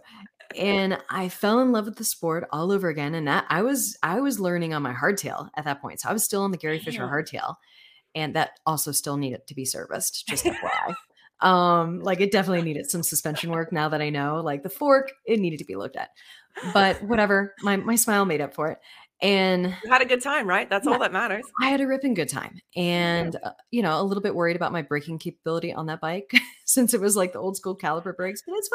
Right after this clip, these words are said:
Speaker 2: fine.
Speaker 1: Oh,
Speaker 2: It's fine.
Speaker 1: <laughs> no.
Speaker 2: I made it. I made it one piece. We were good. But I
Speaker 1: Oh.
Speaker 2: attended that clinic, and that's when I realized the magic behind the clinic scene and just what happens, especially when it's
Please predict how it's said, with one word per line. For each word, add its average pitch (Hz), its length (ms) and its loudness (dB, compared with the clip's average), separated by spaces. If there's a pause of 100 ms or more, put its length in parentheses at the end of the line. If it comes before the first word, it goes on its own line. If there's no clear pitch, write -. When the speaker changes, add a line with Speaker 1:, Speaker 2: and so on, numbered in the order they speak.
Speaker 2:
fine. 214 120 -2
Speaker 1:
Oh, 185 160 -2
Speaker 2:
It's - 140 -4
fine. 151 220 -6
Speaker 1:
<laughs> 170 40 -10
no. 214 100 -4 (360)
Speaker 2:
I 254 100 6
made 240 240 6
it. 277 280 0
I 226 120 -2
made 190 220 -2
it - 200 -8 (180)
one 202 180 -2
piece. 196 440 -8
We 214 100 -4
were 196 80 -4
good. 160 200 -6 (920)
But 202 360 2
I 202 180 0
Speaker 1:
Oh. - 40 -4
Speaker 2:
attended 294 380 0
that - 160 -2
clinic, 151 500 -6
and 165 160 -4
that's 208 260 -2
when 294 100 -2
I 277 120 0
realized 165 500 -4
the 143 60 -8
magic 143 540 -6
behind 135 720 -6
the 147 60 -12
clinic 127 460 -10
scene - 420 -6 (420)
and 160 220 -2
just 185 440 -2 (260)
what 180 320 -2
happens, 190 460 -2
especially 208 580 -2
when 180 120 -2
it's 160 140 -4